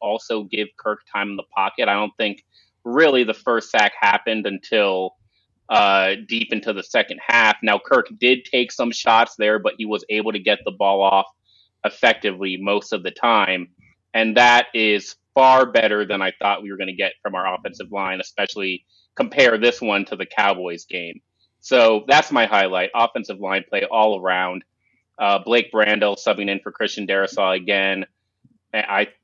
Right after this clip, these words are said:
I don't, his name was not said that often. He didn't have the perfect day, but I thought he held up. And we saw them, you know, we saw them start to maul that Jets defensive front even a little bit in the run game.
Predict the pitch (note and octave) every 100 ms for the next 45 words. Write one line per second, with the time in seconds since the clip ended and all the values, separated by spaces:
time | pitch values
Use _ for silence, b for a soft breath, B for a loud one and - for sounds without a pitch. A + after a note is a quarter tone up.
0 | - G#2 G#2+ A#2+ - B2 A2 A#2 A#2+ B2
1 | A2+ A2 A2+ A2 - B2 A2 A2 A2+ -
2 | B2+ B2+ D3+ B2 A#2+ A#2+ A#2+ A2+ A2 -
3 | B2 C3 B2+ C3+ B2 B2 C#3 A#2 G2+ G2
4 | - b b _ G#2 - G#2+ G#2+ - A#2
5 | A2 A2 A#2 A2+ G#2+ B2+ - _ _ _
6 | _ _ A2 G#2+ G#2 G#2 G2+ A#2+ - C3+
7 | B2 B2 B2 A#2+ A#2 A#2+ A#2 A2 G#2+ A2
8 | A2 B2+ A#2 A2 G#2+ - _ _ _ _
9 | _ A#2 A2 G#2+ G#2 - B2 A#2 A2 G#2
10 | A2+ A#2+ G#2 G#2 - G#2+ - A2 G2+ G#2
11 | G2 - G#2 G2+ G2 G2 F#2 F#2+ F#2+ -
12 | G2 F#2+ F2+ F#2 F#2 F2 E2 E2